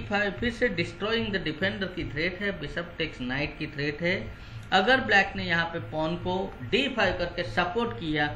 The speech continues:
तो ये बहुत ही बड़ी blunder मूव है, बहुत ही बड़ी blunder मूव,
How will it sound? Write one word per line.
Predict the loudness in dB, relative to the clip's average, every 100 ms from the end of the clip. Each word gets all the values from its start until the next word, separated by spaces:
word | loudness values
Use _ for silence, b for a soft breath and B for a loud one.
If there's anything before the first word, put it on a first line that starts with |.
| B B 2
तो |
ये | 2 4 2
बहुत | 2 -2 0 0 2
ही | 0
बड़ी | 2 0 0
blunder | -2 -4 -2 -2 -2
मूव | -6 -8
है, | -8 -4
बहुत | 0 0 0
ही | -2
बड़ी | -2 -4
blunder | -4 -4 -4 -6
मूव, | -10 -12